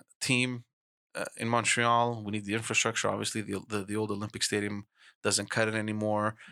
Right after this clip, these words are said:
Logistically, doesn't make sense. They wanna focus on downtown.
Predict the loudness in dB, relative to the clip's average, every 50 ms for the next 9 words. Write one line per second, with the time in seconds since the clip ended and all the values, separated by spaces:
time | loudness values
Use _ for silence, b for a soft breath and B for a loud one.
0 | B B B -2 0 4 6 4 4 4 2 -2 -2 -2 0 0 0 -2 -2 0
1 | 2 2 4 4 2 0 0 -2 -2 -2 0 0 0 -2 -2 -2 -2 -2 -2 0
2 | 0 0 2 2 0 2 0 0 0 -2 0 2 2 4 4 2 0